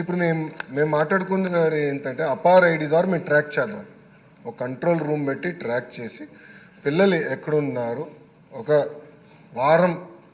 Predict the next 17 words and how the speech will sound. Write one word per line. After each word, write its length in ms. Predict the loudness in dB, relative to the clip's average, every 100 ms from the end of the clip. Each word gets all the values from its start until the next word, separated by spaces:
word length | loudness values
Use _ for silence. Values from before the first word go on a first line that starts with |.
| -4
పాఠశాలకు 560 | -2 0 2 2 2 -2
రాకపోతే 280 | -4 -2 -2
ఎందుకు 280 | -2 -2 -2 -2
రావట్లేదు, 420 | -2 -2 -6 -6 -6
ఎక్కడికి 320 | 0 0 2
వెళ్ళారు 260 | 2 2 0
ఈ 20 | -6
పిల్లలు 280 | -12 -10 -8 -8
అనేది 200 | -8 -10 -14 -20 -14
ఇప్పటి 180 | -6 -4
నుంచి 120 | -2 -4 -2
ట్రాక్ 220 | -2 -2 -4
చేద్దాం. 260 | -8 -10 -20 -20 _ -20 -18 -4
So 60 | 0 0 -4 -2 2
ఆ 20 | 2 0
ఇన్-, 180 | -8 -4 -4
ఐటీ 200 | -2